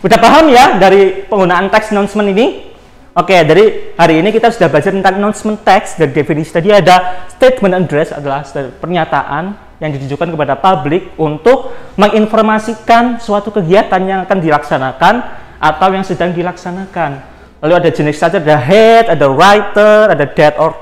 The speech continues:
time, dan writer, dan sebagainya. Lalu ada language feature-nya, kita menggunakan using simple pre-,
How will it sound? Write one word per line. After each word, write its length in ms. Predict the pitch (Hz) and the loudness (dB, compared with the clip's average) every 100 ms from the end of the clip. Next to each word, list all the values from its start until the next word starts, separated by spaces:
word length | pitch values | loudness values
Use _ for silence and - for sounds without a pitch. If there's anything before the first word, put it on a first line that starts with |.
| 190 | 2
time, 560 | 196 208 214 214 208 | 4 4 2 0 -2
dan 160 | 156 135 131 | -4 -2 0
writer, 400 | 175 196 208 175 | 0 0 -4 -4
dan 160 | 139 | -6
sebagainya. 560 | - 143 139 139 131 123 - - - - | -4 -2 -2 -4 -6 -8 -16 -20 -20 -2
Lalu 200 | 151 196 | 2 2
ada 240 | 196 175 160 | 2 2 2
language 320 | 156 160 - | 2 0 -2
feature-nya, 320 | 175 - 214 | -4 -2 -2
kita 240 | 240 214 | -2 -2
menggunakan 720 | 214 170 156 147 185 247 262 - - - - - - | -2 -2 -4 -2 0 0 -2 -10 -16 -20 -20 -20 -4
using 320 | 170 160 233 | -2 -2 -2
simple 400 | 240 196 165 170 165 | -2 -4 -2 -2 -2
pre-, 240 | 180 165 | -4 -6